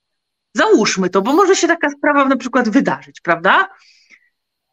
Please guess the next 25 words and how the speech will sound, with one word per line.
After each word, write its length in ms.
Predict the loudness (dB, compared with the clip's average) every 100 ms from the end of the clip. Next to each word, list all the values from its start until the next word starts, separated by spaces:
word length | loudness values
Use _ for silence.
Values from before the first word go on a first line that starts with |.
| _
No 120 | -2
to 140 | 2 0
w 80 |
dwa 200 | 2 0
tysiące 400 | 2 2 4 2
dwudziestym 600 | 0 0 0 0 2 0
piątym 360 | 2 0 2 -2
skończy 400 | 2 2 4 2
się 140 | 0
wyrokiem 560 | 0 2 2 2 2 2
to, 160 | 2 2
że 120 | 0
strajk, 420 | 0 -2 -2 -4
który 320 | -4 0 0
się 160 | 0 0
nie 120 | 0 0
odbył, 560 | 0 2 2 4 4 0 _ _ _ _ _ _ _ _ _ _ _
był 220 | 2 4
legalny. 680 | 4 2 0 -4 -4 -8 -10 _ _ _ _ _ _ _ _ _ _ _ _ _ _ _ _ _ _ _ _ -6 2
To 60 |
jest 180 | 2 2
chore 380 | -2 0 2 -2
wszystko. 580 | -6 -14 -16 -8 -8 -8 _ _ -8
I 100 | -6
ty-, 200 | -6